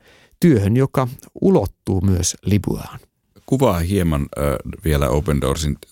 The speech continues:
Speaker 2: työtä Libyassa ja näissä Libyan naapurimaissa.
Speaker 1: Puhutaan naapurimaista, niin puhutaan esimerkiksi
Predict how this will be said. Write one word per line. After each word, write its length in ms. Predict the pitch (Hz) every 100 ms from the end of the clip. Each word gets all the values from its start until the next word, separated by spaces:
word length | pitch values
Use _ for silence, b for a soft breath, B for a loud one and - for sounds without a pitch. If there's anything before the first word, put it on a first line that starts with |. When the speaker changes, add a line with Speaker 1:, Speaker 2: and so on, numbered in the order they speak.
| -
Speaker 2:
työtä 340 | 78 73 67 - 90
Libyassa 500 | 78 71 71 - 64
ja 80 |
näissä 320 | 62 62 - 67 -
Libyan 360 | 69 58 60 - -
naapurimaissa. 720 | 64 62 - 55 50 - - B B B B
Speaker 1:
Puhutaan 320 | 127 120 120
naapurimaista, 640 | 123 120 123 120 120 110 113
niin 80 | 107
puhutaan 360 | 120 113 117
esimerkiksi 440 | 113 113 113 -